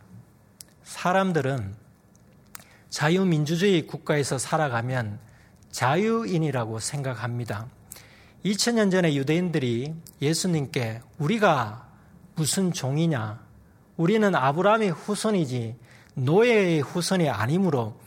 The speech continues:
우리는 자유인이라고 말했습니다." 그러자 예수님께서 말씀하시기를,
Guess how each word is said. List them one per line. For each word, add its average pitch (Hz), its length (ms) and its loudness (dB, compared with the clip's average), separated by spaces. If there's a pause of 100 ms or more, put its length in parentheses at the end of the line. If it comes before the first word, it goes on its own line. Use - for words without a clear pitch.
(400)
우리는 170 500 2 (120)
자유인이라고 180 800 0
말했습니다." 113 800 -4 (160)
그러자 226 340 2
예수님께서 170 920 0 (320)
말씀하시기를, 170 1200 0